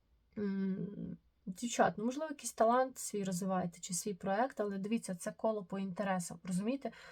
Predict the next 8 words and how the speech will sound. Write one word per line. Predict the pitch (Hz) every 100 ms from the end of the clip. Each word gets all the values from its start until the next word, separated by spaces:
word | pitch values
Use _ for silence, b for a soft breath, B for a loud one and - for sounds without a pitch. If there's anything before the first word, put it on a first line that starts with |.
| B -
Отут | 180 240 202
зверніть | 208 220 190 196
увагу, | 202 202
що, | 175 196
можливо, | 196 190 208 190 190
ваше | - 180 208 - -
оточення | 180 202 185 196 185
в, | 185